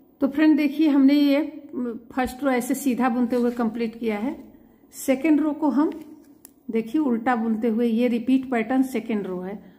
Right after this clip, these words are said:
तो इसको भी हम ऐसे उल्टा बुनते हुए पूरी सिलाई को ऐसे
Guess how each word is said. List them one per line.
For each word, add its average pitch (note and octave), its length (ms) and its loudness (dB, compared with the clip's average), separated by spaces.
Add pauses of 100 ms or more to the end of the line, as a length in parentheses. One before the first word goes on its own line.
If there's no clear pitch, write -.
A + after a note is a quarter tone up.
(160)
तो B3 60 -4
इसको B3 300 -2
भी C4+ 140 4
हम B3+ 200 2
ऐसे A#3 400 -4 (480)
उल्टा A#3+ 320 0
बुनते A#3 320 -2
हुए A#3+ 220 -2 (360)
पूरी C4 240 2
सिलाई G#3+ 320 -2
को G#3 140 -8
ऐसे F#3+ 280 -4